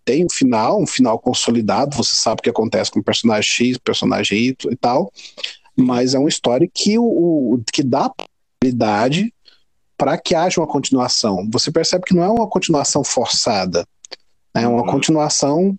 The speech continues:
Speaker 1: natural, digamos assim. Tanto que ela foi escrita, né, anos e anos depois do,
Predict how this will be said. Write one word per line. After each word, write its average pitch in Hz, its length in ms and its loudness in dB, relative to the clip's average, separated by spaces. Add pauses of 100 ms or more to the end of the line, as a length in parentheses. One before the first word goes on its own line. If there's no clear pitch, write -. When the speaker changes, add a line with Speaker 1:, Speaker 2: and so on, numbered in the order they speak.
(120)
Speaker 1:
natural, 151 760 2
digamos 120 440 2
assim. 98 360 -2 (100)
Tanto 160 260 0
que - 120 -2
ela 180 160 2
foi 156 140 0
escrita, 143 600 0 (360)
né, 98 160 -2
anos 123 500 0
e 120 60 2
anos 117 240 2
depois 104 420 0
do, 98 240 0